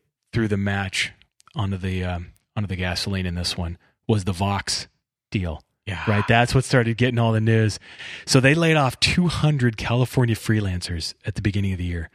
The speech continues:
Speaker 2: Oh, darn.
Speaker 1: And they're gonna replace the contractors with twenty part-time and full-time positions. Now, I wasn't specifically a math major, but two hundred freelancers, that's a bigger number of people than twenty. Right?
Speaker 2: Yes. Yeah, yeah.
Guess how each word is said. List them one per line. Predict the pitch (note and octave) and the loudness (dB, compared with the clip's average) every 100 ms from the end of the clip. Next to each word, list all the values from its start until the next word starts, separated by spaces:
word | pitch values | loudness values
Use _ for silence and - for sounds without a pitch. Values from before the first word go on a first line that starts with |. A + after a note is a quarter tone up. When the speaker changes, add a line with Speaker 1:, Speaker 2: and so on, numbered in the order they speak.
| - | -2
Speaker 2:
Oh, | A#2+ | -2
darn. | A2 G2+ F#2+ F2+ - | -2 -4 -6 -10 -2
Speaker 1:
And | A#2+ | 4
they're | A#2 | 4
gonna | A#2 | 4
replace | A2 - A#2+ A2+ | 2 2 2 2
the | - | -2
contractors | - A#2+ A#2 B2 A#2+ A#2 G#2+ | 2 2 4 2 2 0 0
with | G2 | -2
twenty | - - A#2+ B2+ B2+ _ _ | 0 0 2 0 -2 _ _
part-time | - A#2+ A2 - G#2+ | -2 -2 -2 -2 0
and | G#2 | -2
full-time | - A2 - G#2 | -2 -2 0 -2
positions. | F#2+ F#2+ - F2 | -2 -4 -4 -4
Now, | A#2+ A2 - - - - - - _ _ _ _ _ | -2 -2 -4 -18 -18 -18 -20 -20 _ _ _ _ _
I | C3 | 2
wasn't | B2+ D3+ C3+ B2 | 6 6 4 -2
specifically | - A#2+ - A#2+ A#2 G#2+ | -2 0 2 0 0 0
a | G2 | 0
math | G2 G#2+ - | 0 -2 0
major, | G#2 G#2+ B2 A#2+ | -2 0 0 0
but | G#2+ - - | -4 -4 -2
two | - D#3+ D3+ | 0 2 2
hundred | - C3+ D#3+ D3 A2+ G2 G2+ _ _ _ _ | 2 2 2 2 2 2 -4 _ _ _ _
freelancers, | A2 G2 F#2+ - G2 | 0 2 -2 -2 -2
that's | A#2 | 0
a | C3 | 0
bigger | F#2 - B2 A#2 | 2 2 4 2
number | G2+ A2 B2 C3 | 2 0 2 0
of | B2 | 0
people | - C#3 D3 | -2 0 0
than | A2+ F#2 | 0 -2
twenty. | - - F#2+ D#2+ - _ _ _ _ _ _ _ - | -4 -6 -6 -8 -16 _ _ _ _ _ _ _ -2
Right? | F#2+ | 2
Speaker 2:
Yes. | C3+ G#2+ - - | 2 0 -6 -6
Yeah, | G#2+ | -4
yeah. | G2 | -2